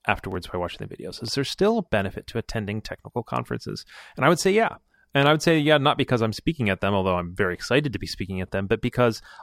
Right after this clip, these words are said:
I have to choose whether or not my developers go. I have to choose whether or not I'm willing to spend money and time and, and make my, you know, my wife take care of my son on her own, all that kind of stuff. I, I have to decide whether that's worth my time. And to me, it is.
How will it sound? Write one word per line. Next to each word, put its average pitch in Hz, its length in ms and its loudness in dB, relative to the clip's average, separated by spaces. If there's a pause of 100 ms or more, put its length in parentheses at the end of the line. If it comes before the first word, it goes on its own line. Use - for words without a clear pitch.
I 143 60 6
have 170 100 2
to 113 80 -4
choose 143 340 2
whether 104 160 2
or 101 60 2
not 104 180 0
my 107 100 0
developers 110 440 2
go. - 100 -6
I 92 60 0
have 104 100 -2
to 135 80 -8
choose 143 220 0
whether 151 160 0
or 147 40 0
not 160 200 2
I'm 143 180 2
willing 113 200 2
to 98 40 -4
spend 92 260 -6
money 98 260 0
and 90 140 -8
time 95 360 -4
and, 87 120 -8 (320)
and 113 320 -2
make 123 240 0
my, 113 280 2
you 110 80 0
know, 101 120 2
my 101 160 0
wife 104 220 2
take - 160 -4
care 110 140 0
of 98 80 0
my 101 100 0
son 101 220 0
on 98 80 -2
her 95 120 0
own, 95 140 2
all 92 80 -2
that 104 140 -4
kind 107 80 -6
of 104 60 -6
stuff. 110 140 -2
I, 123 200 2
I 131 80 4
have 147 100 2
to 160 60 -10
decide 156 300 2
whether 110 200 2
that's 104 220 -2
worth 117 160 0
my 107 80 0
time. 113 320 -2
And - 80 -8
to - 100 -8
me, 123 140 2
it 110 60 0
is. 92 260 -6